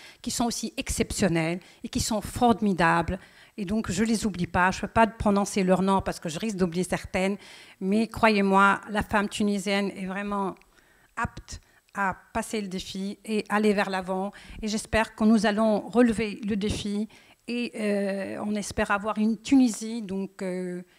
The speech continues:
telle qu'on l'a toujours, on arrivait. Inch'Allah, Tunis, euh, تتطور. Ou voilà, donc il y a toujours un challenge, un, un arbitrage à faire. Comme j'ai dit tout à l'heure, comment assurer une croissance économique et protéger l'environnement ?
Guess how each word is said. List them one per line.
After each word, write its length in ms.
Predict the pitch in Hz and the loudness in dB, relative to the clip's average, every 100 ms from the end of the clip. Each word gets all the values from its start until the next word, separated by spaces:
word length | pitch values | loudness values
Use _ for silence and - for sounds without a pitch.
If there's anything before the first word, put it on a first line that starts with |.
| _ | _
telle 140 | - - | -10 -10
qu'on 180 | - 208 | -8 -4
l'a 120 | 190 | -2
toujours, 440 | 208 - 190 190 - | -4 -4 -4 -4 -6
on 180 | 196 190 | -2 0
arrivait. 520 | 185 175 170 185 202 - - - - | -2 -4 -6 -6 -8 -14 -20 -20 -10
Inch'Allah, 500 | 214 - 226 220 190 | -6 0 2 4 0
Tunis, 440 | 196 214 202 - - | 0 -4 -4 -8 -12
euh, 360 | 175 175 180 196 _ _ - _ _ _ _ _ - | -10 -8 -10 -12 _ _ -20 _ _ _ _ _ -10
تتطور. 640 | 226 220 208 208 208 - | -2 2 4 4 0 -4
Ou 420 | 208 220 208 208 | -8 -6 -6 -6
voilà, 300 | 202 233 196 196 | 0 4 4 2
donc 180 | 202 | -2
il 20 | - | -4
y 20 | |
a 40 | |
toujours 280 | - 208 226 | -6 -6 -2
un 80 | 196 | -2
challenge, 500 | - 190 180 185 170 | 2 0 2 -2 -2
un, 320 | 170 175 175 185 | -2 -2 -4 -6
un 100 | 202 | -8
arbitrage 480 | 185 170 - 180 | -8 -16 -8 -4
à 80 | 180 | -4
faire. 300 | 165 175 175 - _ _ | -4 -4 -4 -6 _ _
Comme 140 | 220 196 | -8 -8
j'ai 120 | 202 | -10
dit 100 | 185 | -8
tout 140 | 185 - | -8 -6
à 80 | 160 | -4
l'heure, 340 | 156 165 - - - - _ _ _ _ _ _ _ | -2 -6 -8 -20 -20 -20 _ _ _ _ _ _ _
comment 200 | 233 226 | 0 2
assurer 280 | 214 - 214 | 0 -2 -4
une 80 | 208 | -2
croissance 400 | 220 - 202 226 | -4 -2 -4 -4
économique 540 | - 202 196 196 - | -4 -4 -4 -8 -12
et 80 | 226 | -16
protéger 420 | - 202 196 185 | -10 -8 -6 -6
l'environnement ? 600 | 180 175 165 165 175 180 | -6 -6 -8 -8 -8 -10